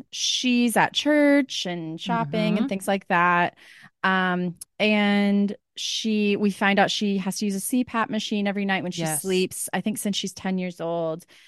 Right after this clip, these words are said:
Speaker 1: And, um, so her story is that she went to nursing school, but she ended up dropping out when she felt like she wouldn't be able to perform the job,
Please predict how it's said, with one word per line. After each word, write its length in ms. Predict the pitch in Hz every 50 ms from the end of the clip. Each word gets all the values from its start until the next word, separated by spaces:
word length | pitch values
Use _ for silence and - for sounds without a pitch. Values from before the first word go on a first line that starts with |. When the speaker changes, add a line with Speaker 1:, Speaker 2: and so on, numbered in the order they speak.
| - - - - _ _ _
Speaker 1:
And, 540 | - 202 196 196 196 190 185 185 185 185 175 -
um, 640 | - 190 185 180 180 180 175 170 170 170 175 175 175 _ _ _ _ _ _ _ - - - _ _ _ _ -
so 800 | - - - 226 220 214 214 208 208 202 202 196 196 196 - - - - -
her 220 | 247 240 240 240
story 440 | 240 - - 226 214 208 202 202 -
is 120 | - 185
that 120 | - 180 170
she 140 | - - 190
went 140 | 180 - 175
to 100 | - 185
nursing 380 | 180 196 196 196 - - 190 180
school, 300 | - - - 175 170 175
but 140 | 170 - 190
she 120 | - 214
ended 160 | 202 202 196
up 100 | 208 - -
dropping 340 | 208 190 175 - 185 175
out 180 | 175 170 170 -
when 120 | - 180
she 140 | - - 196 175
felt 220 | - 180 - 71
like 160 | 139 170 175 -
she 180 | - 196 185
wouldn't 220 | 180 170 180 165 -
be 80 | 190
able 160 | 185 180 180
to 120 | - - 196
perform 580 | - - 185 - - 185 180 180 185 185 190
the 100 | 175 196
job, 500 | 190 - 196 180 180 180 180 185 185 196